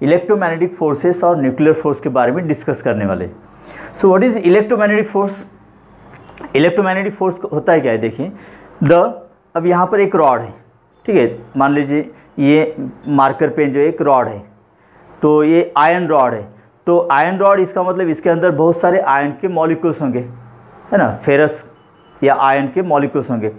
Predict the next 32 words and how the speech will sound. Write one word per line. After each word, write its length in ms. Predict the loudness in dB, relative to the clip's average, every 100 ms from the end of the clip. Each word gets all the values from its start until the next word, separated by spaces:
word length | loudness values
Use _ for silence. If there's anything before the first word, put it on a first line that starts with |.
| -16 -20 -20 -20 0
तो 340 | 2 2 0 0
all 260 | 4 4 2 0
molecules 540 | 2 2 0 -2 -4 -6 0
hold 240 | 0 0
together 480 | -2 0 2 2 -2 -4 -14 -6
in 120 | 0 0
this 180 | 0 0
rod 200 | 0 -2 -8 _ _ _ _ _ -2
because 400 | 0 4 2 2
of 240 | -2 -4 -6
which 180 | -6 -2
force? 240 | -2 -2 -6 -20 -20 -6
Electromagnetic 720 | 0 0 2 0 0 -2 -4 -6
force। 220 | -10 -10 -20 -20 _ -20 -20 -20 -20 -20 -20 -4 -2
इसका 200 | 2 2
मतलब 440 | 2 0 -2 -4 -20 _
कंपाउंड 480 | -2 -2 0 0 0
के 80 | 0
अंदर 400 | -2 0 0 -2 -4 -16 -12
जो 260 | 0 4 4
different 560 | 2 0 2 2 0 2
molecules 600 | 2 2 0 -2 -2 -8 -6
एक 140 | -6
साथ 300 | -2 -2 0
रहते 260 | 0 0 0
हैं 80 | -2
स्टूडेंट, 340 | -2 -4 -4 -10 -20 -20 -20 -12 0
या 80 | 2
फिर 160 | 2 2
एक 240 | 0 0
molecule 380 | 2 2 2 2
अगर 200 | 2 2